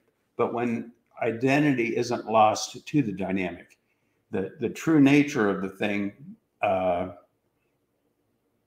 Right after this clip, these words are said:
is not overshadowed by its self-interacting dynamic. Whereas in relativity, we lose our sense of our, we have some sense of it,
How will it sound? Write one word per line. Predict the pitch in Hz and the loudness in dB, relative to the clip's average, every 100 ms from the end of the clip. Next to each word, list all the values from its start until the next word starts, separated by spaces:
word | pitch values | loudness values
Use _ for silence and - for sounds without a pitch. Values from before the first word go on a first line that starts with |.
| _ _ - | _ _ -6
is | 120 | 0
not | 127 123 - - | 4 6 4 2
overshadowed | 120 107 - - 131 131 104 95 92 - - | 0 0 -2 4 4 4 2 2 -4 -12 -6
by | - 107 | -2 -2
its | 98 - | -2 -6
self-interacting | - 120 110 113 101 104 - 98 | -4 -4 -2 -4 0 -2 -2 -4
dynamic. | 92 92 98 110 87 - - _ _ | -2 -2 0 -2 -4 -8 -20 _ _
Whereas | 104 95 95 | -2 -2 -4
in | 95 | -2
relativity, | 110 107 98 160 170 147 107 107 95 - _ _ _ - - - _ _ _ - | 0 0 0 0 0 2 0 0 -4 -14 _ _ _ -18 -18 -20 _ _ _ 2
we | 139 | 4
lose | 135 123 - - _ _ _ _ | 4 0 -4 -16 _ _ _ _
our | 117 107 95 - _ | 0 0 -6 -14 _
sense | - - 151 135 - | -12 -4 0 2 0
of | 113 - - | -4 -6 -6
our, | 120 104 101 - - - _ - _ | -6 -6 -10 -18 -20 -20 _ -20 _
we | 147 139 | -2 0
have | 135 131 | 0 0
some | 131 | -2
sense | - 180 196 - | 0 0 0 -2
of | 101 | -4
it, | 95 | -6